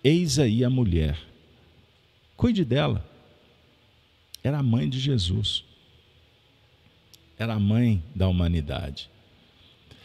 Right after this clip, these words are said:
Da mesma forma, ele disse: "Mulher, eis aí o teu filho." Ele estava falando: "Mulher, não me ame mais como teu filho." Não, ele estava dizendo: "Mulher, ame todos os filhos.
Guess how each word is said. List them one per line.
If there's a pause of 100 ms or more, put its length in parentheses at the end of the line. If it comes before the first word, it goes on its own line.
(220)
Da
mesma
forma,
ele
disse:
"Mulher,
eis
aí
o
teu
filho." (1200)
Ele
estava
falando:
"Mulher,
não
me
ame
mais
como
teu
filho."
Não,
ele
estava
dizendo:
"Mulher,
ame
todos
os
filhos.